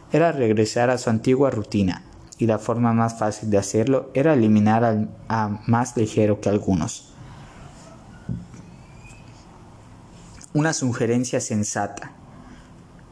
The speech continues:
Los Yanmés pueden completar su trabajo. Maccabeus dedicó una última mirada a las curiosas máquinas del Hyuugok.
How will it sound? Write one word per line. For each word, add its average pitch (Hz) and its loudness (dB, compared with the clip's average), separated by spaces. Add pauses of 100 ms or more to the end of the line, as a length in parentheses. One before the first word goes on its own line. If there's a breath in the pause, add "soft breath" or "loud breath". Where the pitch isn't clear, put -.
(180)
Los 113 0
Yanmés 123 0 (380)
pueden 175 0
completar 110 0
su 117 -8
trabajo. 95 -4 (560)
Maccabeus 110 0
dedicó 127 -2
una 175 2
última 127 2
mirada 104 0
a 120 -2
las 117 0
curiosas 135 0
máquinas 110 2
del 107 2
Hyuugok. - -2